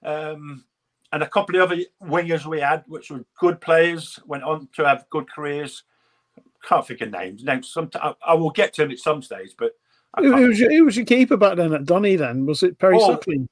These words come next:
Speaker 2: Was it
Speaker 1: yes,
Speaker 2: Perry
Speaker 1: it was Perry. 'Cause we
Speaker 2: Suckling?
Speaker 1: used to pick
Speaker 2: Yeah.
Speaker 1: him. Me and Scof-, uh, John used to go across, so we, so we shared
Speaker 2: Yeah.
Speaker 1: cars, and we
Speaker 2: Yeah,
Speaker 1: used to
Speaker 2: yeah.
Speaker 1: pick Perry up halfway. He lived
Speaker 2: Okay.
Speaker 1: towards Gainsborough way. Um, yeah,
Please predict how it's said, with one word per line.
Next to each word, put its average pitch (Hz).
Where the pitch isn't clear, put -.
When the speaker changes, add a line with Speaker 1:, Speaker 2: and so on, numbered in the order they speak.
Speaker 2:
Was 175
it 180
Speaker 1:
yes, 185
Speaker 2:
Perry 233
Speaker 1:
it 151
was 190
Perry. 151
'Cause 139
we 190
Speaker 2:
Suckling? 196
Speaker 1:
used 190
to -
pick 139
Speaker 2:
Yeah. 156
Speaker 1:
him. 127
Me 185
and 170
Scof-, 165
uh, 151
John 143
used -
to 147
go 143
across, 139
so 135
we, 123
so -
we 127
shared 165
Speaker 2:
Yeah. 156
Speaker 1:
cars, 160
and 135
we 180
Speaker 2:
Yeah, 175
Speaker 1:
used 156
to 151
Speaker 2:
yeah. 143
Speaker 1:
pick 131
Perry 156
up 139
halfway. 143
He 160
lived 180
Speaker 2:
Okay. 175
Speaker 1:
towards 147
Gainsborough 147
way. 101
Um, 131
yeah, 143